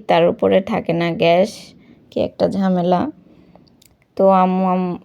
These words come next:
ছাদে যে মাটির চুলা বানিয়েছে সেটাতেই রান্নাবান্না করতেছে, উম,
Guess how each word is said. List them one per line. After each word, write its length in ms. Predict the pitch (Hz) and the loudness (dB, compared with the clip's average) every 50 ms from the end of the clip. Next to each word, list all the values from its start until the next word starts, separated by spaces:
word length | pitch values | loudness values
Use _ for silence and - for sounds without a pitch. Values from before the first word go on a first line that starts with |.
| - - | -18 -12
ছাদে 320 | - 220 185 185 - 190 | -6 -4 -4 -2 -2 -2
যে 120 | 180 - 190 | -4 -2 -4
মাটির 300 | 185 180 180 196 185 185 - | -4 -4 -4 -4 -4 -6 -4
চুলা 220 | - 180 185 190 | -2 0 0 2
বানিয়েছে 540 | 180 175 180 180 - 190 185 190 - - - 208 | 2 2 0 0 -2 -2 -4 -4 -6 -8 -8 -8
সেটাতেই 600 | 226 - - 190 - 180 165 - - - 190 190 190 | -8 -6 -8 -8 -6 -6 -6 -6 -4 -2 0 0 0
রান্নাবান্না 500 | 180 175 170 170 165 165 165 165 170 170 170 | 0 -2 -2 -2 -2 -2 -2 -4 -4 -6 -6
করতেছে, 540 | 165 165 - - - 170 196 - - 185 - - - _ _ _ _ _ _ _ _ _ _ _ _ _ _ _ _ _ _ - | -6 -8 -8 -6 -6 -6 -6 -6 -8 -8 -8 -8 -10 _ _ _ _ _ _ _ _ _ _ _ _ _ _ _ _ _ _ -18
উম, 220 | - - 98 - | -14 -12 -12 -12